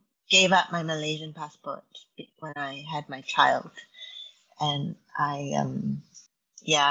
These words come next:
I, I just had visions of us lining up,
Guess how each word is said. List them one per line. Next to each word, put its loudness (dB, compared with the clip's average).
I, 4
I 2
just 2
had 2
visions 2
of 0
us 0
lining 0
up, 0